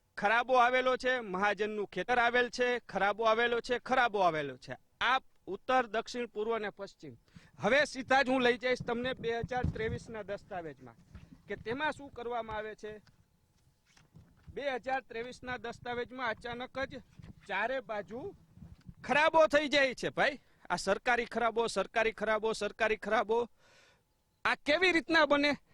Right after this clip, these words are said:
આ બે હજાર ત્રેવીસનો દસ્તાવેજ, આ બે હજાર ત્રેવીસનો દસ્તાવેજ,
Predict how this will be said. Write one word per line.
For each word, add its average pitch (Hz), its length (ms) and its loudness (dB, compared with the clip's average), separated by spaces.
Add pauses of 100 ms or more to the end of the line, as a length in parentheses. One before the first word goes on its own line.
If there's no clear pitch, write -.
(380)
આ 208 100 2
બે 233 140 4
હજાર 254 280 4
ત્રેવીસનો 254 560 0
દસ્તાવેજ, 240 540 2 (2250)
આ 214 100 2
બે 247 200 4 (100)
હજાર 240 200 2
ત્રેવીસનો 254 520 0
દસ્તાવેજ, 233 500 2